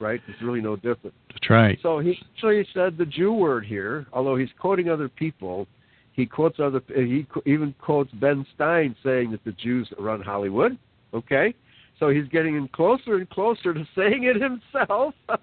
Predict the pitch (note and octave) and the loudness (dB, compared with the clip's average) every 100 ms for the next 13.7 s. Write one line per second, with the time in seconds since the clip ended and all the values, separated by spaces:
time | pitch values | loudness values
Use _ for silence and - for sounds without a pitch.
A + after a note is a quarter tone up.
0 | - - - - B3 B3 A#3 G#3 - - | -6 -6 -6 -4 -4 -4 -10 2 2 2
1 | - A3 - D#4 E4 - C4 B3 A3+ - | -6 -10 -10 -12 -12 -4 -2 -2 -4 -6
2 | C#4 - B3+ A3+ A3 G#3+ B3 B3 A3 E3+ | -8 -6 -6 -4 -2 0 2 2 2 0
3 | F#3+ G#3+ _ _ _ _ - C3 C#3 D3+ | -2 -2 _ _ _ _ 4 6 6 0
4 | D#3+ F3 G#3 _ _ _ _ _ _ _ | -4 -4 -4 _ _ _ _ _ _ _
5 | _ _ D#3+ G3 - _ _ _ - E3 | _ _ -2 -2 -4 _ _ _ -6 -4
6 | G3 D3 - D#3 F3+ D3+ E3 G#3 B3 G3+ | -4 -6 -6 -2 -2 -2 2 2 2 0
7 | G#3+ F3+ D#3 C3+ A#2 B2 A#3+ - _ _ | 0 0 -4 -6 -6 -6 -8 -12 _ _
8 | _ _ _ _ _ _ _ _ _ _ | _ _ _ _ _ _ _ _ _ _
9 | _ _ D3+ E3 - D3+ A3+ F3+ E3+ B2 | _ _ -2 -2 0 -2 0 -2 -4 -4
10 | A#2 G2+ A2 B2+ E3+ _ _ - D#3 D3+ | -8 -6 -6 -6 -8 _ _ -6 -2 0
11 | D3 - C#3+ G#3 A#3 E3+ G#3 F#3+ D#3 D3+ | -2 -2 0 2 0 0 0 0 -2 -4
12 | F#3+ E3 G3 D#3+ G#3+ G3+ D3 D3+ C#3+ C3 | -2 -2 -2 -2 0 0 -2 -4 -2 -2
13 | A#2 G2 G#2 A#2 G3+ B3+ | -2 -4 -4 -2 0 -2